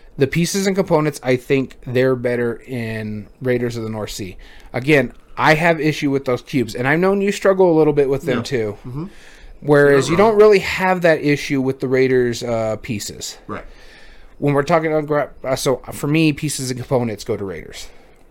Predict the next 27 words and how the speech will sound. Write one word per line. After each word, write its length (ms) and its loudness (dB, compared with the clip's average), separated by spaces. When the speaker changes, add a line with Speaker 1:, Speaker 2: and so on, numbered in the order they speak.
Speaker 2:
Okay. 260 -12
Speaker 1:
And 240 4
Speaker 2:
Yeah. 60 0
Speaker 1:
it's 100 -4
good 220 2
card 340 -2
stock. 560 -2
It's 260 -10
good. 520 0
Uh, 300 -6
the 100 -14
board's 300 0
Speaker 2:
Sure. 120 -2
Speaker 1:
nice. 460 -4
It's 300 2
readable 680 2
on 160 0
the 60 -6
board 320 -6
itself. 520 -10
You 80 -4
know 140 -2
where 160 -2
everything 360 -6
is 260 -4
and 120 -6
what, 200 -4